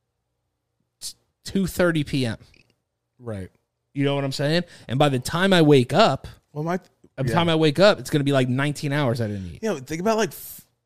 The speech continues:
Speaker 2: fucking hunter-gatherers and shit back
Speaker 1: Yeah,
Speaker 2: in the day.
Speaker 1: dude.
Speaker 2: Those guys fucking probably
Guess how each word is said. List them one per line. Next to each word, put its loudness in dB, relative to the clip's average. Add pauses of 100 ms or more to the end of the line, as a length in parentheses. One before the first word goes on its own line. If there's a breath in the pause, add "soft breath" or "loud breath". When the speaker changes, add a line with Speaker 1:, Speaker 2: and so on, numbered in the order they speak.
(220)
Speaker 2:
fucking -8 (220)
hunter-gatherers -6
and -20
shit -12
back -8
Speaker 1:
Yeah, 4
Speaker 2:
in 8
the 4
day. -8
Speaker 1:
dude. -4
Speaker 2:
Those -6
guys -2
fucking -6
probably -4